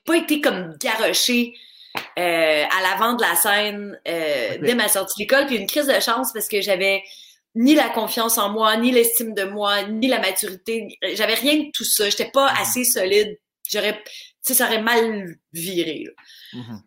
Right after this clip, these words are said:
Speaker 1: Ce qui fait en sorte que plus j'ai travaillé, plus j'ai gagné en confiance, plus j'ai commencé à être connue et reconnue par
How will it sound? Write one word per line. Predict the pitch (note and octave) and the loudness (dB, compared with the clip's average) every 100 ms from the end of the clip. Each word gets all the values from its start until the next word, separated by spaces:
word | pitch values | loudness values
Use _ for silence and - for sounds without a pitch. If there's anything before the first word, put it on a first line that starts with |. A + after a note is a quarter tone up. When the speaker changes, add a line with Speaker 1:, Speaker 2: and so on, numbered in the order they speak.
| _ _ - | _ _ -8
Speaker 1:
Ce | - | -4
qui | - | 0
fait | E4 | 2
en | F4 | 2
sorte | D4+ E4 - | 2 2 2
que | A3+ F#3+ - | 2 0 -4
plus | - D#4 | -2 0
j'ai | D4+ C4+ | 2 -2
travaillé, | A3 F#3 F#3+ C#4+ D4+ | -2 -2 -2 0 -2
plus | C#4 C#4 | -2 -4
j'ai | A#3+ | 0
gagné | G3 G3 | 0 0
en | A3 | -2
confiance, | G#3+ F3+ C4 C4 C4+ C4+ - | -2 -4 -6 -4 -2 -4 -4
plus | C4+ | -4
j'ai | B3+ | -4
commencé | G#3+ G3 A3 | -2 -4 -4
à | |
être | - | -6
connue | - F3+ F#3 A#3 A#3+ | -4 -4 -2 -2 -2
et | G#3 | -4
reconnue | G3 G3+ G3 A3 F3+ G3 A3 | -6 -6 -4 -2 -2 -4 -8
par | - F3+ E3+ - | -4 -2 -2 -6